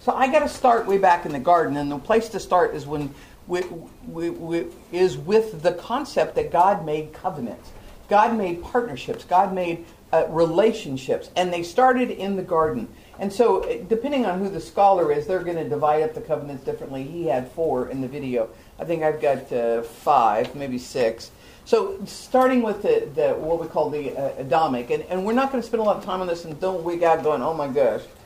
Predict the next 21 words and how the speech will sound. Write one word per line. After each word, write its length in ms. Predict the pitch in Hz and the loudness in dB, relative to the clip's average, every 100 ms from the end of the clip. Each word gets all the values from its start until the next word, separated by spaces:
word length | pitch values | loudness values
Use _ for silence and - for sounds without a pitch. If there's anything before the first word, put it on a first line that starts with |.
| - - | -20 -6
are 140 | 165 | -4
we 200 | 165 185 | -2 -4
in 440 | 175 160 156 147 165 | -4 -6 -8 -10 -10
seminary 460 | - 196 151 127 | -6 -4 -2 -2
now?" 220 | 127 127 135 | -2 -2 -2
We 180 | 165 | 0
are 120 | 180 175 | 0 2
not. 380 | 170 113 - | 2 2 0
But, 220 | 175 160 - - - - | 2 2 0 -14 -10 -4
but 80 | 208 | -2
he 100 | 208 | -2
started 460 | - 294 320 277 | 4 4 4 2
with 180 | 254 247 | 2 2
his 140 | 190 | 0
promises 640 | - - 247 240 240 214 175 | -2 2 4 2 -2 -6 -6
associated 600 | 170 208 208 - 190 175 | -4 -4 -2 -2 -4 -4
with 200 | 170 170 | -4 -4
his 160 | 160 | -4
relationship 640 | 165 156 165 180 175 175 - | 0 2 2 -2 -8 -6 -6
with 140 | 180 | -4
Adam. 420 | - 196 254 143 | -2 2 4 2